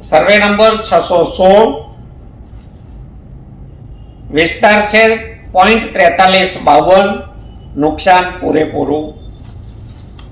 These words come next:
કુલ ક્ષેત્રફળ એક પોઇન્ટ ઓગણીસ જીરો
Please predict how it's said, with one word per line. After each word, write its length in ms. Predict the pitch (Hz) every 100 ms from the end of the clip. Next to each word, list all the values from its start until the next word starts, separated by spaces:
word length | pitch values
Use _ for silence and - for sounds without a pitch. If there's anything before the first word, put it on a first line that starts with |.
| - - - - 233
કુલ 320 | 254 277 269
ક્ષેત્રફળ 840 | - 196 190 180 151 127 117 - - - - - - - -
એક 400 | 185 214 214 - 208 - -
પોઇન્ટ 460 | 196 202 214 214 214 - - - -
ઓગણીસ 580 | 180 185 208 208 214 214 - 233 254
જીરો 340 | 302 185 190